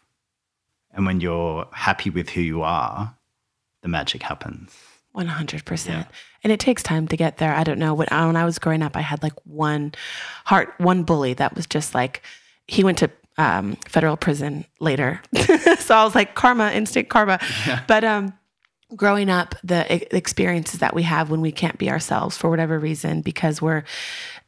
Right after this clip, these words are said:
Speaker 2: you don't feel like it's socially acceptable or
Speaker 1: Yeah.
Speaker 2: because you're,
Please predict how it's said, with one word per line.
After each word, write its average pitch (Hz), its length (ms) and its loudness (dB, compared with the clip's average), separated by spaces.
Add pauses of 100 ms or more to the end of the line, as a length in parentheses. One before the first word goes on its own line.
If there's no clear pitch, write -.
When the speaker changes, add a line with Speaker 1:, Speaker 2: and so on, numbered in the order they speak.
Speaker 2:
you 170 160 0
don't 160 200 0
feel 170 100 2
like 151 120 -2
it's 160 120 -4
socially 151 360 -2
acceptable 151 760 -4
or 160 180 -2
Speaker 1:
Yeah. 156 120 -2
Speaker 2:
because 156 360 -2 (480)
you're, 147 500 2